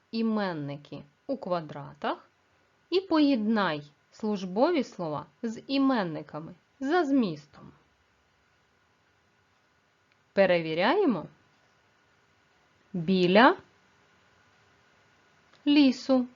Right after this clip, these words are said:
у кишені, за деревом, через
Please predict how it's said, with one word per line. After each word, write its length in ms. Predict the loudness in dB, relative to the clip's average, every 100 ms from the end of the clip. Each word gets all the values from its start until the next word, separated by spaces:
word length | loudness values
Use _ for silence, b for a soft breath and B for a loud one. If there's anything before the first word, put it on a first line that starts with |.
| _ _ _ _ _ _ _ _ _
у 320 | 0 2 0 -2 _ _ _ _ _ _ _ _ _ _ _ _ _ _ _ -20 -10
кишені, 880 | -8 -8 -6 -2 0 2 4 2 0 -10 _ _ _ _ _
за 480 | -8 0 6 6 6 0 _ _ _ _ _ _ _ _ _ _ _
деревом, 960 | -2 6 6 6 0 -2 0 0 0 -4 _ _ _ _ _ _ _
через 720 | -18 -8 -6 -4 -4 -6 -10